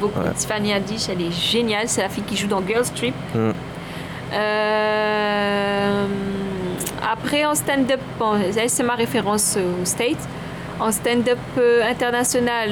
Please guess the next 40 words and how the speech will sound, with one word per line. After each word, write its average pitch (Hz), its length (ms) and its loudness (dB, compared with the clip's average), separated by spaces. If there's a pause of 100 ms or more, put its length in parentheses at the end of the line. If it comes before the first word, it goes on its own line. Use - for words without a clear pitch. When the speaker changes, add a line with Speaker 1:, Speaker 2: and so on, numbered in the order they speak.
Speaker 1:
euh, 190 920 4
Sugar 202 360 0
Sammy. 233 280 0 (560)
Speaker 2:
D'accord. 104 320 0 (760)
C'est - 160 -4
un 101 100 0
Canadien. 101 460 0 (120)
Speaker 1:
Ouais, 208 240 2
un 202 40 2
Canadien. 190 500 -2 (200)
Speaker 2:
Mm. 101 160 2 (180)
Speaker 1:
Et 185 1120 4
ses 185 260 -2
impros, 180 480 -2 (880)
Speaker 2:
<laughs> 107 760 0
Speaker 1:
magnifiques. 214 480 2 (380)
J'aime 220 140 2
beaucoup 233 340 2
aussi 269 440 2
Oda 247 720 2
et 240 400 6
Dako. 247 460 0 (560)
Speaker 2:
D'accord. 101 340 0 (120)
Speaker 1:
Oda 220 200 2
et 220 80 2
Dako, 214 300 0
Speaker 2:
De 269 60 4
toute - 60 4
Speaker 1:
le - 40 2
Speaker 2:
façon, 185 160 2
il 143 60 4
y - 20 4
aura 131 160 2
Speaker 1:
trait 117 120 4
Speaker 2:
les - 60 4
Speaker 1:
du 107 60 4
Speaker 2:
liens 113 80 2
Speaker 1:
haut. 110 40 2
Speaker 2:
en 110 40 2
dessous. 104 400 2